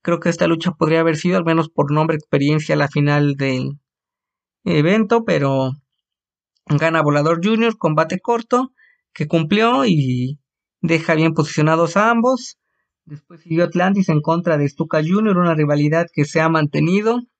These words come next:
ahí un tanto polémico. Atlantis Junior sacando la rudeza, se quita la máscara y logra que descalifiquen a su rival. Una rivalidad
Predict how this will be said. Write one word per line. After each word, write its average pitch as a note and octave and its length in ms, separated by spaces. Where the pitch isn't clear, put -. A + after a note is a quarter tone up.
ahí D3+ 540
un D3 220
tanto D3 480
polémico. G3+ 680
Atlantis D#3 500
Junior D#3+ 380
sacando D#3 440
la C#3 160
rudeza, F3+ 400
se D#3+ 120
quita D#3 240
la D3+ 120
máscara F#3+ 520
y D#3+ 60
logra D#3 320
que C#3+ 280
descalifiquen D3+ 840
a C3+ 180
su D3+ 160
rival. G3 480
Una F3+ 240
rivalidad D#3+ 500